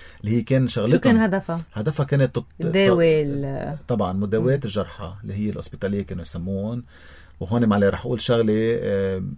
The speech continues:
Speaker 1: تاريخية مش مثبتة بشكل كامل، ولكن هي تقليد تاريخي نحن عم نسمعه وين ما كان بلبنان، إنه، آه،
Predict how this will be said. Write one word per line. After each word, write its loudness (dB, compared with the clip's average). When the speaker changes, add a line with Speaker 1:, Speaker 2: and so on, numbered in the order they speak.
Speaker 1:
تاريخية 0
مش 0
مثبتة -2
بشكل -10
كامل، -2
ولكن -2
هي -2
تقليد -4
تاريخي -4
نحن -8
عم -6
نسمعه -4
وين -4
ما -4
كان -6
بلبنان، -8
إنه، 4
آه، -4